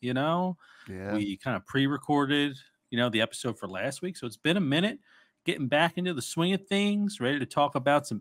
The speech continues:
Speaker 1: indie stuff. But, uh, yeah, it's, uh, it's been good. How you doing?
Speaker 2: I'm good. I'm good. It has been a minute. And, you know, last week, yeah, we, we, we did a double duty on recording two weeks ago.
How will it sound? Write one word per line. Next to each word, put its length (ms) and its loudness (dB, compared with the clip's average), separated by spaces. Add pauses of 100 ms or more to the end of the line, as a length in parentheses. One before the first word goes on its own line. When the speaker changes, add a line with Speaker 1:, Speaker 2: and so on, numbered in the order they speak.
Speaker 1:
indie 320 0
stuff. 540 0
But, 200 0
uh, 340 -2 (540)
yeah, 280 0 (100)
it's, 180 -14
uh, 340 0 (300)
it's 140 -12
been 160 -4
good. 220 0
How 80 0
you 160 0
doing? 260 -8 (680)
Speaker 2:
I'm 140 2
good. 400 10
I'm 140 4
good. 240 10
It 80 8
has 180 10
been 200 6
a 40 4
minute. 380 2
And, 420 -4
you 120 -4
know, 440 0
last 380 6
week, 260 -6
yeah, 320 -2
we, 220 -6
we, 220 -4 (220)
we 140 -4
did 220 0
a 340 0
double 300 8
duty 260 6
on 160 6
recording 500 0
two 200 -2
weeks 240 -2
ago. 360 0